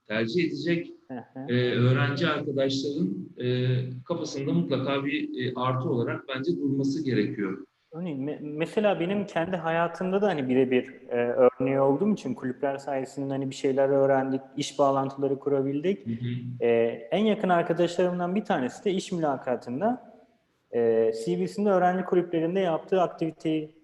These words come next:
Speaker 2: soruyor. E, olay şu, e, üniversitede kurulan öğrenci kulüplerinin bir tanıtım haftasında stand dönemi oluyor.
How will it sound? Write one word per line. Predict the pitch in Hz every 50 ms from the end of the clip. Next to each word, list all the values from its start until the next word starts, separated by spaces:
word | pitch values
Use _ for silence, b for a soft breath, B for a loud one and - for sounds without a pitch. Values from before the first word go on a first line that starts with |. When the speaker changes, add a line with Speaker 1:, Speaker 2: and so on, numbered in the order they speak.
| _ _ _ _ _ _ _ _
Speaker 2:
soruyor. | 120 110 110 139 185 226 233 - - - - - _ _ _ _ _ -
E, | 127 131 131 131 131 135 131 131 - 131 - - _ _ _ _ -
olay | 156 165 208 233 247 247
şu, | 226 - - 190 139 104 - - - - - - _ _ _ _ _ _ _ - 123
e, | 120 120 110 - - - - -
üniversitede | 151 151 165 196 226 247 254 247 247 - - 160 131 131 -
kurulan | - 185 190 208 196 175 165 190 208 - - - - _ -
öğrenci | 143 151 165 180 185 190 - -
kulüplerinin | - 190 160 - - 143 139 160 196 220 214 - - -
bir | 165 -
tanıtım | - 180 185 175 - 214
haftasında | 208 185 156 - - 127 - 180 202 202
stand | - - - 180 175 170 170 - -
dönemi | 143 143 147 151 151
oluyor. | 143 127 107 98 90 85 85